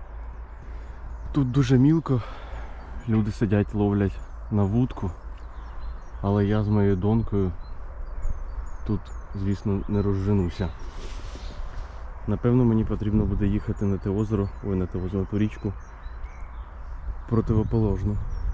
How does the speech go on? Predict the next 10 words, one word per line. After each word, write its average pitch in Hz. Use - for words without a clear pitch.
цій. 202
Так, 92
звісно, 92
я 95
засмутився. 120
Ну, 110
на 117
вудочку 127
тут, 104
да, 92